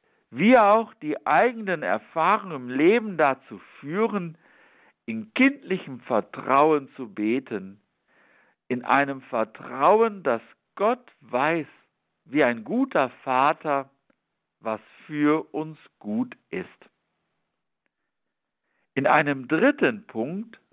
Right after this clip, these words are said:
möchte ich die Beharrlichkeit im Gebet ansprechen.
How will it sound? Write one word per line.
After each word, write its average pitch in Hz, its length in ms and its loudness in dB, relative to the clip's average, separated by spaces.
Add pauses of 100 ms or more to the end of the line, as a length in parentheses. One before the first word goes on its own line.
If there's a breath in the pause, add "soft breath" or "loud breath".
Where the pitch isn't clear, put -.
möchte 175 420 0
ich 147 440 0 (160)
die 127 120 -6
Beharrlichkeit 127 1200 0
im 127 240 -14
Gebet 127 480 -2 (120)
ansprechen. 92 920 -6